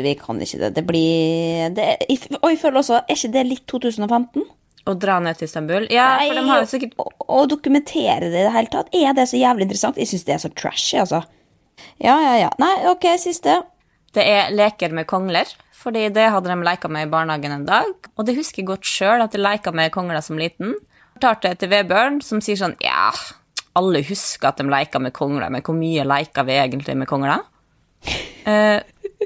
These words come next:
Speaker 2: jeg var uenig, og så avsluttet han med å si at å leke med kongler er, eh, ganske overvurdert. Da kjente jeg at det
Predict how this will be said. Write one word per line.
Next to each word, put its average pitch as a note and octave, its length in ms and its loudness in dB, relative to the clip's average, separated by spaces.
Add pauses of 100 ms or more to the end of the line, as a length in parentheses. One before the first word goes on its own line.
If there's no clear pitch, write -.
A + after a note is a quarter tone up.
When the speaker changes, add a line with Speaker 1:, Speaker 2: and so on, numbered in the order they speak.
(160)
Speaker 2:
jeg G3+ 220 -2
var F3+ 180 4
uenig, F3 360 2 (180)
og A3+ 100 2
så G#3 220 0
avsluttet F3+ 340 0
han D3+ 140 0
med D3 100 0
å - 20 -12
si E3+ 220 -4
at - 300 -2 (680)
å F#3+ 80 4
leke G3 320 0
med D3+ 160 -2
kongler F3 460 0
er, C#3+ 320 2 (240)
eh, D3 320 4
ganske D3+ 480 0
overvurdert. D3+ 720 0 (840)
Da G#3+ 140 4
kjente - 320 -4
jeg G#3 80 4
at G3+ 80 -10
det G3+ 80 -2